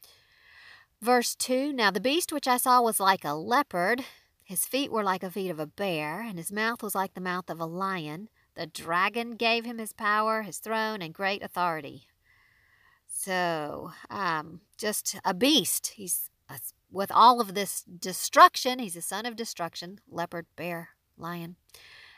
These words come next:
Uh, the dragon, he's in accord with Satan, and Satan gives him his power. He has a throne and great authority, so he exalts himself. In his great authority, I also have a note that he opposes. Um,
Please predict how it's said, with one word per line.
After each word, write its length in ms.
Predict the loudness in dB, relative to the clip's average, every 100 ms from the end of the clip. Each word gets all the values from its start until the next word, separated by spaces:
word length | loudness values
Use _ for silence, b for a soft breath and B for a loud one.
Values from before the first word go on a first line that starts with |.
| B -20 -12
Uh, 300 | -10 -8 -10
the 140 | -12
dragon, 520 | -6 4 4 4 0
he's 160 | -4 -6
in 120 | -8
accord 420 | -8 -6 -4 -4
with 140 | -6 -6
Satan, 500 | -4 -4 -6 -14 -16 b b b b b
and 520 | -12 -10 -8 -10 -14 -20 _
Satan 320 | -16 -14 -12
gives 180 | -12 -12
him 80 | -12
his 100 | -14
power. 340 | -14 -14 -14 _ _ -20 -16
He 200 | -10 -8
has 220 | -8 -10
a 60 |
throne 600 | -4 4 6 6 6 2
and 140 | 0 0
great 220 | 0 0
authority, 460 | -2 2 2 2 -2
so 180 | -4 -4
he 160 | -4
exalts 420 | -6 0 0 0
himself. 560 | -6 -6 -4 -4 -6 -16 b b b b -10
In 120 | -6
his 180 | -4 -6
great 280 | -2 0 0
authority, 500 | -2 0 0 0 -2
I 100 | -2
also 240 | -2 -6
have 160 | -10 -10
a 20 |
note 200 | -10 -10
that 140 | -12 -12
he 100 | -14
opposes. 580 | -10 -12 -12 -12 -14 -14 _ _ _ _ _ _ _ _ _ _ _ _ b b b b b b b _
Um, 600 | -12 -10 -8 -8 -10 -12